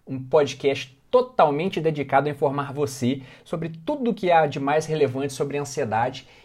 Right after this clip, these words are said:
e as melhores ferramentas e técnicas para combater este mal que aflige tantas pessoas. Meu nome é Lucas Farnese, sou médico psiquiatra e irei conduzir você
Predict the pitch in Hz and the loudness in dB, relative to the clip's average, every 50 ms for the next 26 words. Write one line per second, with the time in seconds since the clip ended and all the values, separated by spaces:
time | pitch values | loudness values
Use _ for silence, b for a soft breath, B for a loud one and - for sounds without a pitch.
0 | b - 156 156 156 170 165 160 151 143 147 143 131 - - 156 135 131 147 131 | b -2 -2 -2 0 -2 -2 0 2 2 2 2 0 -4 -6 -6 -2 -2 -2 -2
1 | 127 156 220 247 247 262 240 208 202 196 - 170 151 156 156 165 165 160 170 160 | 0 -2 -2 -2 -2 -4 -4 -4 -4 -4 -2 -2 -2 -2 -4 -6 -8 -6 -8 -10
2 | - - 151 147 147 - 151 147 143 139 - 147 139 139 135 - 135 127 135 139 | -6 -4 -2 -2 -2 -4 -2 -4 -2 -2 -2 -4 -4 -4 -4 -4 0 2 2 2
3 | - 156 135 131 - 151 147 143 131 135 - - - _ - 196 202 190 190 - | 2 -2 -6 -6 -6 -6 -6 -6 -6 -8 -10 -12 -10 _ -2 -2 -2 -2 -4 -8
4 | 151 - - 135 120 - - 113 101 95 92 90 - - - - _ _ _ _ | -10 -4 -2 -2 -2 -2 -4 -6 -6 -6 -6 -10 -12 -18 -20 -20 _ _ _ _
5 | _ _ _ _ _ _ - 127 127 139 151 156 143 139 143 143 139 131 - - | _ _ _ _ _ _ -6 -4 -2 -2 -2 0 0 0 -2 -2 -4 -6 -6 -6
6 | 123 101 98 98 98 101 107 110 110 113 113 b b b b b - - 117 104 | -6 -6 -6 -6 -6 -4 -6 -6 -6 -10 -14 b b b b b -4 -2 -2 0
7 | 120 143 160 160 - - - - - - - 147 135 110 110 113 113 - 117 117 | 0 0 -2 -2 -6 -12 -14 -16 -16 -10 -4 -2 0 2 2 0 -2 -4 -10 -12
8 | B B B B - 151 139 135 147 147 - 165 151 143 143 127 131 151 139 135 | B B B B -6 -4 -4 -2 -4 -4 -6 -6 -6 -4 -4 -4 -4 -4 -4 -2
9 | 135 180 185 - - - 151 160 165 | -2 -2 -2 -4 -6 -6 -6 -8 -8